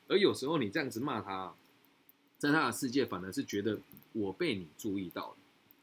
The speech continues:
我被你关切到了，对。那这样子会变成是他，如果他看你不爽，他就尿床给你看，对你来讲是一种攻击的工具哦。你就说：“哈，他们有这么邪恶吗？”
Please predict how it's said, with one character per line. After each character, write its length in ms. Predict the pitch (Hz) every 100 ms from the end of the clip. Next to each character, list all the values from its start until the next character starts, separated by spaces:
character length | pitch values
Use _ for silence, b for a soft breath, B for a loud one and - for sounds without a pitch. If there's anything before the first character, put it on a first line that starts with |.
| _ -
我 160 | 123
被 160 | 110 180
你 180 | 107 87
关 220 | - 117
切 160 | 113 101
到 220 | 113 78
了， 80 | - - - _ - -
对。 140 | 95 - - _ _ _ _ _ _ _ -
那 200 | 190 -
这 140 | - 233
样 120 | 180
子 140 | 139
会 180 | 135 190
变 220 | 180 156
成 180 | 127 123
是 160 | 120 139
他， 400 | 135 135 131 135 - _ _ - _ -
如 140 | 185
果 200 | 185 113
他 120 | 151
看 220 | - 175
你 60 | 104
不 120 | 127
爽， 220 | 139 92 -
他 60 |
就 100 | 123
尿 180 | 147 120
床 160 | - 90
给 80 | 110
你 120 | 95
看， 240 | 117 101 - -
对 180 | 165
你 60 | 107
来 80 | 120
讲 180 | 107 90
是 80 | 135
一 40 |
种 160 | 113 90
攻 240 | 123 123 127
击 220 | - - -
的 200 | 92 90
工 260 | - 101 104
具 200 | 110 90
哦。 100 | - _ _ -
你 80 |
就 40 | 208
说 80 | 240
：“哈， 140 | 233
他 100 | 247
们 100 | 226
有 80 | 160
这 80 | 220
么 80 | 220
邪 280 | - 175
恶 120 | 214 185
吗？” 240 | 170